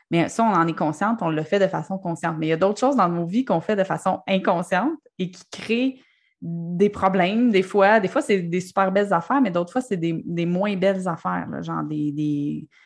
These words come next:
des relations de dépendance, ça peut être aussi, euh, des mauvaises habitudes de vie, euh, ça peut être, euh,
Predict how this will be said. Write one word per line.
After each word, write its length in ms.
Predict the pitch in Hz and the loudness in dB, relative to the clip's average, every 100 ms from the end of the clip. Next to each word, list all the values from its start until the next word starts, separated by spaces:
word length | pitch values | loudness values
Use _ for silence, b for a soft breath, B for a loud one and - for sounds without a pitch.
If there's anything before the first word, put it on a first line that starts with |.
| b 165 | b -6
des 80 | 160 | 0
relations 720 | 175 156 151 175 170 170 165 | 2 2 0 0 0 0 0
de 80 | |
dépendance, 920 | 160 160 156 147 175 202 196 196 202 - | 0 2 2 4 4 2 0 -2 -4 -2
ça 140 | 160 | -4
peut 140 | - 160 | -2 -6
être 200 | 160 165 | -6 -12
aussi, 440 | - - 180 170 | -16 -8 -2 0
euh, 80 | 156 | 0
des 240 | 160 156 | 0 -2
mauvaises 300 | 160 160 160 | 0 0 0
habitudes 360 | 156 151 - 156 | 0 -2 -8 -2
de 80 | 147 | 0
vie, 640 | 147 185 214 208 208 208 | -2 -2 -4 -2 -4 -4
euh, 220 | 175 156 156 | -4 -4 -6
ça 180 | 160 | -8
peut 140 | 151 156 | -6 -6
être, 180 | 151 160 | -4 0
euh, 140 | 151 | 0